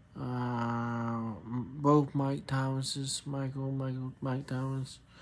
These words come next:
receiver and a D B. They're,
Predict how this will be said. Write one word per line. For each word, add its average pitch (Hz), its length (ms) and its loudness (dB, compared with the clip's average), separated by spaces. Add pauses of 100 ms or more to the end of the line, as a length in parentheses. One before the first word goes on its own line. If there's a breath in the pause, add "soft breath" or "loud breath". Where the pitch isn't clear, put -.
(420 loud breath)
receiver 147 480 6
and 143 100 6
a 143 80 4
D 143 180 6
B. 143 280 6 (1900 loud breath)
They're, 123 220 0